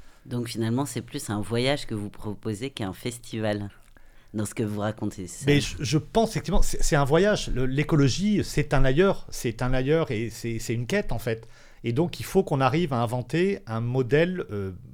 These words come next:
Speaker 2: pour vivre mieux ensemble, tous ensemble. Et donc, euh, c'est vraiment, euh, vers ce voyage, effectivement, qu'on souhaite embarquer, euh, les personnes.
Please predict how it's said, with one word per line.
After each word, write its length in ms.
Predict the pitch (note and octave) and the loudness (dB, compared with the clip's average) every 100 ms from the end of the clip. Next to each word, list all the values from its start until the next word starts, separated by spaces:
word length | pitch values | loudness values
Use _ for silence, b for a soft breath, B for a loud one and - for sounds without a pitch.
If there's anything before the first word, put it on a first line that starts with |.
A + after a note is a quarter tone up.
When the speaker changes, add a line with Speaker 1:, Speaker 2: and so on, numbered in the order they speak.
| - | -16
Speaker 2:
pour 180 | - A2+ | -6 -2
vivre 360 | A#2 F3 A#2+ B2+ | 0 0 2 0
mieux 300 | C#3 F#3 - | 4 4 2
ensemble, 440 | C#3 C3 D#3+ B2+ | -2 -2 -4 -6
tous 220 | - D#3 | -8 -6
ensemble. 360 | C#3 C#3+ F3 F#3 B B B B | -4 -4 -4 -6 B B B B
Et 100 | - | -6
donc, 320 | A2+ E3 F3 C#3 | -2 -2 -2 0
euh, 160 | B2 | 0
c'est 200 | A#2 C3+ | 0 -2
vraiment, 460 | A#2 D#3+ E3+ F#3+ F#3+ G#2+ | 0 0 0 -4 -4 -6
euh, 120 | G#2+ | -2
vers 180 | B2 D3 | 0 0
ce 100 | C#3+ | 0
voyage, 280 | B2+ D3 | 2 2
effectivement, 380 | D#3 B2+ A#2+ D3+ | -2 -6 -6 -8
qu'on 140 | D3+ A#2 | -8 -8
souhaite 260 | - D3+ | -6 -4
embarquer, 460 | B2+ A2+ - C3+ C#3+ | -2 -4 -2 -4 -4
euh, 160 | B2 F#2 | -4 -6
les 80 | A2+ | -4
personnes. 380 | A2+ - B2+ | -4 -2 -4